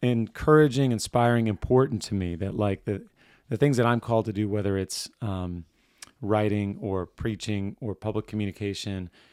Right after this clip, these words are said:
or, um, you know, getting better at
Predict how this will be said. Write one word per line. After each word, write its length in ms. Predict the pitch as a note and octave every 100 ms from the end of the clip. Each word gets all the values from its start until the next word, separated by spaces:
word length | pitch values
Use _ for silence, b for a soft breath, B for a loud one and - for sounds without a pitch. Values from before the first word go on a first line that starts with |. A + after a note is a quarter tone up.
| b b -
or, 480 | G#2+ G2+ F#2+ F#2 -
um, 480 | G#2 F#2 F2 F2 D#2+ _ _ _ _ _ - -
you 140 | G2
know, 160 | F#2 E2+
getting 320 | - G2+ G2
better 240 | G2 F#2
at 120 | F#2